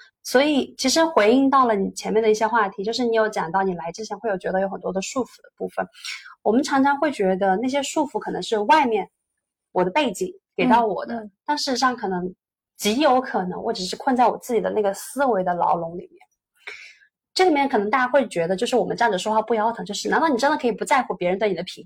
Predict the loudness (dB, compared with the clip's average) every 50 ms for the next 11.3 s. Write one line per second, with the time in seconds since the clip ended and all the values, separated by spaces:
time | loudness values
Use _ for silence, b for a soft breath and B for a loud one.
0 | -16 -4 -2 -2 -2 -2 -6 -6 -8 -10 -8 -8 -8 -8 -4 2 4 6 6 6
1 | 4 0 0 2 0 2 2 2 2 0 0 -2 -6 -8 _ -10 -6 -2 0 2
2 | 2 0 0 -2 -2 0 0 0 0 0 -2 -4 -2 2 4 6 6 6 6 4
3 | 2 2 0 2 2 2 2 0 -2 -2 0 0 2 2 4 4 4 4 4 B
4 | B B B B B B 2 2 4 4 4 4 2 2 0 0 2 2 2 0
5 | 0 2 4 6 6 6 4 0 -2 -2 -4 -2 -2 -4 -6 -4 0 0 0 2
6 | 2 2 2 2 2 2 2 2 0 0 0 -2 0 0 0 0 0 2 2 2
7 | 2 2 2 0 -2 0 -2 -4 -4 -2 -4 -6 -4 -4 -4 -4 -4 -6 -6 -4
8 | -2 0 0 0 0 0 B B B B B B 2 4 4 4 2 0 -2 -4
9 | -2 -4 -4 -4 -4 -4 -2 -4 -4 0 0 2 2 2 0 -4 -4 -4 -4 -4
10 | 0 0 0 0 0 -2 -6 -4 -4 -2 -4 -4 -6 -4 -4 -4 -4 -4 -4 -6
11 | -8 -8 -10 -10 -12